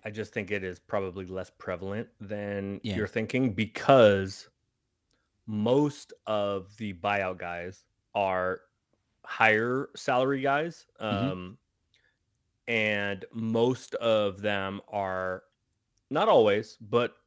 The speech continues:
Speaker 1: the vast majority are in the last year of their deal
Speaker 2: Mm-hmm.
Speaker 1: because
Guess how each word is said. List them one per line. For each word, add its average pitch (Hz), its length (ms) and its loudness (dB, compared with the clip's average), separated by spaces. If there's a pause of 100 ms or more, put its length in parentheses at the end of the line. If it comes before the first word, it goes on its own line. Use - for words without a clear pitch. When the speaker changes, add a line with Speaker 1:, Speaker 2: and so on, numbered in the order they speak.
(120)
Speaker 1:
the 147 80 0
vast 135 320 6
majority 104 480 0
are 101 180 -2
in 95 400 -8
the 95 100 -10
last 90 360 -4
year 98 260 -4
of 98 80 -6
their 104 140 -2
deal 110 360 -2 (240)
Speaker 2:
Mm-hmm. - 160 -2
Speaker 1:
because 110 580 0